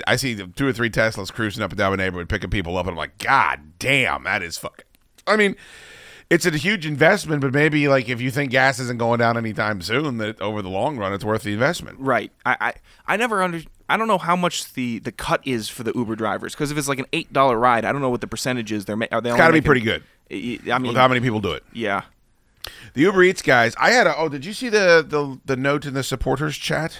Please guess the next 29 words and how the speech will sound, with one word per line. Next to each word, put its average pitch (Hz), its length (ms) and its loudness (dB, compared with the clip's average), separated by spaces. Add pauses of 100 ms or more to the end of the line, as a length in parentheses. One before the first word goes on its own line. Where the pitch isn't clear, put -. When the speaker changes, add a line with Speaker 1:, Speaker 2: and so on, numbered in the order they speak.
(120)
Speaker 2:
Oh, - 120 -20
let - 80 -20
me - 80 -20
check - 180 -14
Speaker 1:
I 135 60 0
was 151 120 4
Speaker 2:
this 143 60 -6
Speaker 1:
very, 147 120 2
Speaker 2:
out. 143 60 4
Speaker 1:
I'll 156 60 6
pull 170 180 -4
it 87 60 -6
up 64 140 -8
for - 160 -14
you. 69 80 -8
I 76 40 -8
know 85 100 -8
it's, 82 120 -10
it'll 95 200 -4
take 87 220 -10
you 64 100 -18
way 62 160 -16
too 65 140 -18
long. 60 240 -14
So, 85 280 -8
um, 104 400 2 (500)
there 151 380 6
was 156 260 6
a, 135 300 4